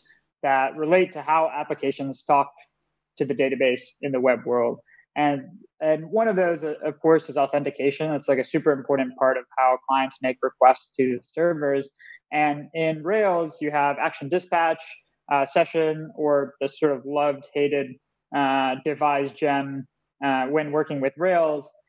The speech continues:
Uh, but in Hasura, um, Del-, uh,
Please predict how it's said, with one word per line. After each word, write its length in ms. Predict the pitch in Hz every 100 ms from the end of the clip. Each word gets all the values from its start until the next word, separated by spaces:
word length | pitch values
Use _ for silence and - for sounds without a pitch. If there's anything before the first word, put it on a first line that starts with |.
| _
Uh, 140 | 143 147
but 200 | 165 160
in 120 | 175 170
Hasura, 720 | 160 - 226 208 175 160 156 _ _ _
um, 440 | 147 143 139 135 - _ _ _ _ _ _ _ _ -
Del-, 240 | 165 202 196
uh, 160 | 170